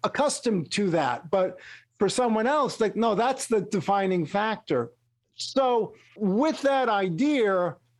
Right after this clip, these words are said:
when something comes too easy, it's too familiar, it's, it's almost too intimate, it's harder for you to communicate that. And when things come more difficult, it's a little bit easier to say, "Oh, yeah, I know where you're coming from.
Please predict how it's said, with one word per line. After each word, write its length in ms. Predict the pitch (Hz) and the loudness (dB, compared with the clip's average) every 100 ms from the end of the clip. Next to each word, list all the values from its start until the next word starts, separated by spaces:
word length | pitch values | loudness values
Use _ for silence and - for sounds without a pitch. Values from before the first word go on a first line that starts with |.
| _ | _
when 380 | - 190 233 226 | -2 0 2 0
something 380 | 262 277 269 | 0 0 0
comes 300 | 226 240 214 | 0 0 0
too 260 | - 240 226 | -2 -2 0
easy, 420 | 262 277 180 196 | 2 0 0 0
it's 200 | 185 - | 0 -2
too 260 | - 262 233 | -4 -2 0
familiar, 720 | - 214 226 262 226 190 190 | 0 0 2 2 2 2 2
it's, 240 | 190 - 220 | 0 -2 0
it's 240 | 220 220 | 0 0
almost 640 | 233 262 240 220 - - _ - | 0 2 2 0 -4 -12 _ -2
too 160 | 262 233 | 0 2
intimate, 520 | 269 269 220 202 202 | 2 2 0 0 0
it's 140 | 196 | -2
harder 380 | - 233 269 233 | 0 2 2 0
for 200 | - 214 | 0 0
you 240 | 202 202 | 0 2
to 100 | 190 | 0
communicate 760 | 185 180 202 220 208 170 151 - | 0 0 0 0 0 0 -2 -2
that. 300 | 131 120 120 | -2 -2 -2
And 320 | 180 180 165 - - - _ - | -2 0 -2 -6 -16 -20 _ -4
when 160 | 202 | -2
things 240 | 185 240 208 | 0 0 0
come 420 | - 226 214 208 | 0 0 0 0
more 280 | 180 208 208 | 0 0 0
difficult, 680 | 226 233 233 240 277 247 - _ | 0 -2 0 0 0 -2 -10 _
it's 300 | - 240 240 | -2 -2 -2
a 80 | 262 | -2
little 280 | 254 269 269 | 2 2 2
bit 180 | 247 269 | 2 2
easier 500 | 262 269 226 254 254 | 2 0 0 0 0
to 140 | 254 | 0
say, 200 | 233 262 247 | 0 0 2
"Oh, 120 | 285 | 0
yeah, 200 | 285 247 | 2 2
I 100 | 277 | 2
know 180 | 302 254 | 2 2
where 140 | 214 | 2
you're 120 | 180 | 2
coming 280 | 170 180 175 | 0 0 -2
from. 340 | - 180 180 | 0 0 0